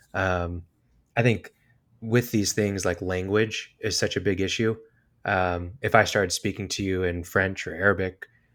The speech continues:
uh, whatever, you're not gonna, you're most likely not gonna understand what I'm saying. And when you hire someone, they have their own language of what this system means, uh, their own idea of what this word means.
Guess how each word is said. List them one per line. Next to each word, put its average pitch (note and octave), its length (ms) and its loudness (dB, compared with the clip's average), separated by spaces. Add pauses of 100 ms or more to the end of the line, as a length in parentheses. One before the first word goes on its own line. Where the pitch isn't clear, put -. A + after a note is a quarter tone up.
(140)
uh, F2 300 -6
whatever, F#2+ 560 2 (400)
you're G#2+ 180 4
not G#2 300 2
gonna, G2+ 280 2
you're G#2 340 2
most A#2 240 4
likely G#2 260 6
not G2+ 220 2
gonna F#2+ 120 0
understand F#2 380 -4
what F2+ 100 -4
I'm F2 120 -6
saying. F#2+ 420 -6 (580)
And F#2+ 460 -2
when G2+ 220 0
you A#2+ 120 2
hire G2+ 380 2
someone, A#2 520 0 (720)
they A2 180 6
have A2 200 2
their G2+ 160 4
own F#2+ 220 0
language F2+ 480 -4
of F#2 240 -4
what F#2 380 0 (320)
this G2+ 200 2
system F#2 460 0
means, E2+ 520 -8 (300)
uh, F2+ 180 0
their F#2 140 2
own G2+ 140 2
idea F2+ 640 -2 (240)
of F#2+ 160 -2
what G2 180 0
this - 200 0
word F#2+ 320 2
means. E2 460 -10